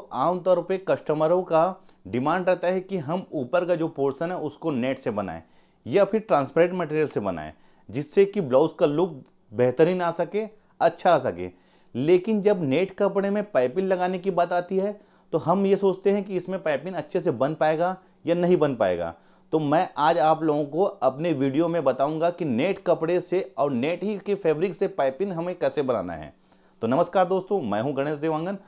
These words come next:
और मेरे YouTube चैनल रानी टेलर एंड डिजाइनर में आप लोगों का स्वागत करता हूं। फ्रेंड्स, मैं आप लोगों से कहना चाहूँगा कि अगर आप मेरे वीडियो को पसंद करते हैं तो मेरे चैनल को सब्सक्राइब करके बेल आइकन के बटन को दबाएं, जिससे कि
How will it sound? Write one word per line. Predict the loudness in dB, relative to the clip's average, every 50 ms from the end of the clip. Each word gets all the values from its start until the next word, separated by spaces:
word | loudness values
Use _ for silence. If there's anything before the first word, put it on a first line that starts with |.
| _ _ _ -4
और | -2 0 0
मेरे | 2 2 2 2
YouTube | 2 0 0 0 -2 -4 -2
चैनल | -2 -2 0 0 0
रानी | 0 0 0 -2
टेलर | -2 -2 -2 -2 -2 -2 -4 -6
एंड | -6 -6
डिजाइनर | -2 -2 -2 -2 -2 -2
में | -4 -6 -8 -8 -6 -2
आप | -2 -2 -2 -2
लोगों | -4 -6 -4 -4
का | -6 -4
स्वागत | -4 -4 -2 -2 -4 -4 -4
करता | -8 -8 -8 -8 -10
हूं। | -10 -12 -16 _ _ _ _ _ -4
फ्रेंड्स, | -2 -2 -2 -2 -4
मैं | -4 -4 -4 -2
आप | -2 -2 -2 -2 -2 -4
लोगों | -4 -4 -4 -6
से | -6 -6
कहना | -4 -6 -4 -2 -4 -2
चाहूँगा | -2 -2 -2 -2 -2 -4 -6 -6 -6 -10 _ _ _ _ _ _ _ -10
कि | -8 -4
अगर | 0 0 2 2 2 2
आप | 2 0 0 0 -2
मेरे | -2 -2 0
वीडियो | -2 -2 -4 -2 -4 -4
को | -4 -6
पसंद | -6 -6 -4 -4 -4 -2
करते | -2 -2 -2 0 -2 -2
हैं | -2 -4 -6 -10 -16 -20 -20 -10 _
तो | -6
मेरे | -4 0 -2 0
चैनल | 0 0 0 0 -2 -2
को | 0 -2 -2 -2 -4 -10 -6
सब्सक्राइब | -6 -6 -4 0 2 2 2 2 2
करके | 0 0 2 0 -2 -2
बेल | 0 0 0 0
आइकन | 2 0 0 0
के | 0 -2
बटन | -2 -2 -2 -2
को | -2 -2
दबाएं, | 0 0 0 -2 -2 -4 -8 -14 _ _ _ -6
जिससे | -6 -6 -4 -2 -4 -4
कि | -4 -6 -10 -12